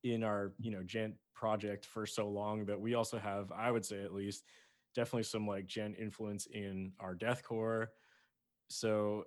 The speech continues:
we definitely take an influence from all across the board. And I'm sure, like, everyone in the band has their own personal influences. Um, but we're definitely always paying attention to what other bands are doing. Um, I know some people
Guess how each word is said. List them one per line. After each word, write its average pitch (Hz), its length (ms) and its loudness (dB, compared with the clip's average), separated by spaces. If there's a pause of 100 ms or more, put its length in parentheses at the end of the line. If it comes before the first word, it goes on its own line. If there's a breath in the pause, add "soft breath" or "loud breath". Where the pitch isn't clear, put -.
(120)
we 120 140 2
definitely 139 280 4
take 139 160 0
an 131 140 -4
influence 113 360 -2
from 101 380 -4
all 123 200 6
across 113 280 2
the 101 80 -2
board. 101 500 0
And 104 100 -2
I'm 104 100 -2
sure, 107 240 -4
like, 101 200 -2
everyone 104 360 -4
in 101 60 -4
the 101 80 -4
band 98 320 -4
has 101 180 -6
their 98 200 -8
own 95 240 -4
personal 95 400 -8
influences. 95 800 -10 (500 soft breath)
Um, 92 260 -4
but 95 120 -4
we're 110 100 0
definitely 123 340 2
always 110 260 4
paying 107 220 -4
attention 101 440 -6
to 104 100 -8
what 101 220 -4
other 101 200 -4
bands 101 280 -6
are 95 40 -6
doing. 107 560 -4 (560 soft breath)
Um, 92 520 -4
I 110 80 -4
know 110 120 0
some 110 200 -2
people 104 580 -2